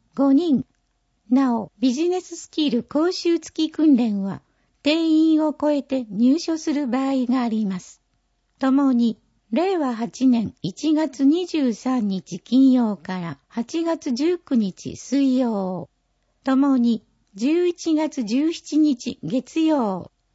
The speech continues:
二十五日火曜、十二月八日月曜、十五日月曜。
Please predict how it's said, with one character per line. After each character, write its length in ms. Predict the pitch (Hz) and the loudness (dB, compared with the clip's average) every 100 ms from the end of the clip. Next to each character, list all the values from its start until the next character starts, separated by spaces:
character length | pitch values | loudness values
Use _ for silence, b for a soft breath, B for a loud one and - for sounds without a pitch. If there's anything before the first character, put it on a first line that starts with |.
| 247 | -2
二 180 | 320 | -2
十 260 | 370 339 269 | -2 -2 -2
五 120 | 208 | -2
日 500 | 220 190 - - - _ | -2 -4 -8 -14 -14 _
火 180 | 269 269 | -4 0
曜、 680 | 269 254 233 214 202 - _ _ - | 0 0 -2 -4 -6 -10 _ _ -6
十 260 | 285 320 | -2 0
二 180 | 349 339 | -2 -2
月 300 | 330 320 302 | -4 -4 -4
八 280 | 302 320 311 | -2 -2 -2
日 300 | 311 233 226 240 | -6 -6 -8 -12
月 340 | - 247 - 294 | -6 -6 -4 -4
曜、 540 | 285 247 208 175 170 _ _ _ - | -2 -2 -4 -6 -10 _ _ _ -6
十 320 | 233 330 370 | -2 -2 -2
五 120 | 302 | 0
日 460 | 254 220 - 170 - | 0 -2 -6 -14 -10
月 340 | - 254 - 277 | -6 -6 -4 -4
曜。 480 | 277 233 202 170 | -2 -2 -6 -10